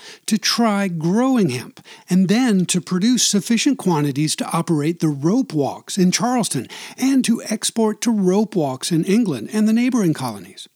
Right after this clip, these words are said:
With the coming of the Revolutionary War in seventeen seventy-five, however, both the provincial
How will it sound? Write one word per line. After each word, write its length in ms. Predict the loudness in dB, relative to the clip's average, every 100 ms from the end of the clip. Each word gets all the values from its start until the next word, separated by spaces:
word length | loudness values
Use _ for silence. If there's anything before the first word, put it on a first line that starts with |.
| _ _ _ _ _ _ -20 -20 -6
With 140 | -4
the 100 | -2
coming 440 | -4 0 2 2 2
of 80 |
the 100 | -2
Revolutionary 680 | -2 -2 0 0 0 -2 -2
War 380 | 0 0 0 -2
in 200 | -8 -6
seventeen 500 | -2 0 0 0 0
seventy-five, 800 | 0 -2 -4 -4 -4 -4 -6 -12
however, 480 | -10 -10 -10 -18 -20 -20 -20 -20 -4
both 460 | 0 0 -2 -6
the 100 | -4
provincial 640 | -4 -2 0 2 2 0